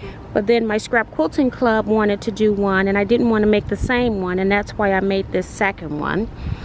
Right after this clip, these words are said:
But this is the original pattern, much more graphic when you have a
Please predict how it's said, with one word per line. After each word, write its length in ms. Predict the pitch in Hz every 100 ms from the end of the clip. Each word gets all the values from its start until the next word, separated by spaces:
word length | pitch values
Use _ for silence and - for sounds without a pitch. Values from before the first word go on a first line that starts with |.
| - - -
But 140 | 208
this 180 | 240 294
is 120 | 349
the 160 | - 262
original 460 | 226 233 240 247
pattern, 520 | 247 254 240 233 254 247
much 260 | 233 -
more 360 | 233 226 214 214 - - - -
graphic 500 | 226 220 220 247 254 - - -
when 180 | 220 208
you 80 | 226
have 440 | 226 226 220 196
a 280 | 196 190